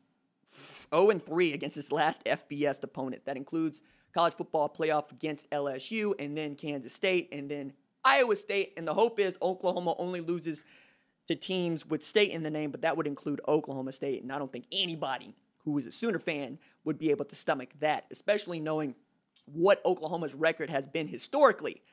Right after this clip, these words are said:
in Bedlam. So good news coming from the Saint Louis area. Oklahoma continues to go up there and recruit well. The last great player that they got from there, Ronnie Perkins,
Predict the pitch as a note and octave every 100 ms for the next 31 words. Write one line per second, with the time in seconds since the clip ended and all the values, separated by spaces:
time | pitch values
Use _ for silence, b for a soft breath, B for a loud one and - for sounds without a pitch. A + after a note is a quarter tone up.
0 | b b b - E3 D3 C#3+ D#3 G#2+ D2+
1 | - E3 D#3 B2+ B3 C4+ B3+ A#3+ A#3 G3+
2 | F#3 F3 E3+ F3 F3 F3+ D#3+ - E3 -
3 | F#3 F#3 F#3 E3+ E3 E3 - E3+ D#3+ E3+
4 | D#3+ C3+ F3 E3+ D#3+ C3 D3+ D#3+ - D#3+
5 | D3 b b - D#3 C3 - F3+ - E3
6 | D#3 C3+ D3 G3 F3+ - _ C3 D#3+ F#3
7 | - - D#3 D3 C#3+ C#3+ C#3+ C3+ - D3+
8 | D#3+ C3 D#3 D3+ F3+ E3+ D#3